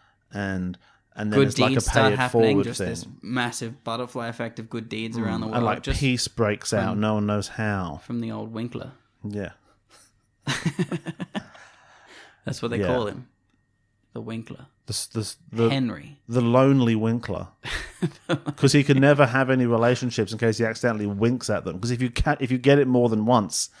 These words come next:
Speaker 1: then
Speaker 2: That
Speaker 1: it's like,
Speaker 2: euphoria is too
Speaker 1: there's
Speaker 2: big.
Speaker 1: too much serotonin.
Speaker 2: Yeah.
Speaker 1: It's like an overdose. And some people have died. He accidentally,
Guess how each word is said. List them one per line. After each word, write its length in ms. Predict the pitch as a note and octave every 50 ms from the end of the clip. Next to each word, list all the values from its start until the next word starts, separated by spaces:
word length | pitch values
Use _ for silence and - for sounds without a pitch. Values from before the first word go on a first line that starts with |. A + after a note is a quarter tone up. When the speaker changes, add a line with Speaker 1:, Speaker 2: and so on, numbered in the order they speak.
| - - - _ -
Speaker 1:
then 440 | A2+ A2 B2 B2 B2+ B2+ B2 A#2+ A#2
Speaker 2:
That 140 | B2 B2 G2
Speaker 1:
it's 200 | A#2 A#2 A#2+ A#2+
like, 80 | A#2
Speaker 2:
euphoria 340 | A#2+ C3+ C#3 C3+ B2+ A#2+ A2+
is 200 | F#2 A#2 A#2 -
too 140 | - - C3
Speaker 1:
there's 140 | B2+ A#2+ A2+
Speaker 2:
big. 80 | B2 A#2+
Speaker 1:
too 140 | D3 C#3+ C3
much 180 | B2 G#2 - -
serotonin. 500 | C3+ C3 A#2 A#2 - C3 B2 B2 A#2+ A2
Speaker 2:
Yeah. 60 | G#2+
Speaker 1:
It's 100 | G#2 -
like 80 | G#2+
an 100 | A#2 A2
overdose. 640 | - A2 A2+ A#2 G#2+ G#2+ G2 G#2+ G2+ G2+ G2 - -
And 160 | G#2+ G#2+ G#2
some 240 | - - C#3 D3+ C#3+
people 280 | C#3+ C#3 B2+ C3+ B2
have 140 | A2+ G#2+ G2+
died. 320 | G#2+ A#2+ A#2+ A2+ F#2 F2+ F2
He 80 | B2+ B2+
accidentally, 520 | C3 - - C3 C3 B3 - - - -